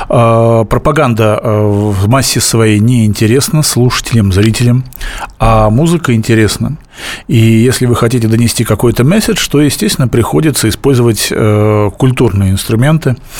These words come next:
и, и привлекать внимание, э, к каким-то политическим вопросам через, э, неполитические, э, методы,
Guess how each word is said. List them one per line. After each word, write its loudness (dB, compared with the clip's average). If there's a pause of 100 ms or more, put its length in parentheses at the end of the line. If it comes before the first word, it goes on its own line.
(320)
и, 2
и 2
привлекать 0
внимание, 0
э, 0 (160)
к -20
каким-то 0
политическим 0
вопросам 0 (300)
через, 0
э, 2
неполитические, 0
э, 2
методы, 0